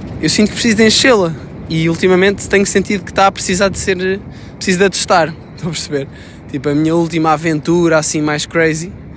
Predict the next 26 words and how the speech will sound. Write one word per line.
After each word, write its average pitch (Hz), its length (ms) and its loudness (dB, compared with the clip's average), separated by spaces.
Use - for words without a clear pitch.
pá, 151 200 0
não 156 200 -6
diria 156 320 -4
que - 80 -18
foi 151 160 -4
crazy, 135 440 -4
crazy, 131 360 -2
mas 127 220 -6
n-, 120 220 -8
neste 120 300 -6
verão 135 220 -2
fomos 127 680 -6
fazer 135 240 -6
uma 127 120 -2
road 131 220 -6
trip, 135 220 -4
assim, 127 220 -6
sem 127 220 -4
plano 120 280 -2
para 123 160 -6
o - 40 -4
norte 117 160 -6
de - 60 -6
Espanha. 113 340 -4
Foi - 160 -6
fixe, - 360 -4